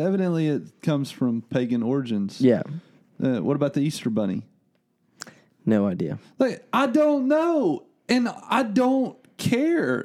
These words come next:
Speaker 1: because when we celebrate this stuff, that's not what we're celebrating. When we
Speaker 2: Right.
Speaker 1: celebrate Christmas, we're celebrating the birth of Jesus. When we celebrate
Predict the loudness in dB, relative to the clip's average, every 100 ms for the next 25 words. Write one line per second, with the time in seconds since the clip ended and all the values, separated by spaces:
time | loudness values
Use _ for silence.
0 | -2 -2 2 0 0 -2 -2 0 -2 -2
1 | -2 0 0 0 -2 0 -2 -2 0 0
2 | 0 -4 -10 _ -20 _ _ _ 0 0
3 | -2 -6 -8 -4 -2 0 -2 -2 -2 0
4 | 0 0 0 -2 0 2 0 0 0 0
5 | 0 2 4 4 4 0 0 -2 -4 -4
6 | -2 -2 -2 -2 0 -2 -8 -16 -20 _
7 | _ 0 0 0 0 2 0 0 0 0
8 | 0 0 0 -4 -2 -2 0 0 -2 -2
9 | -2 -2 -2 -2 0 0 -2 -2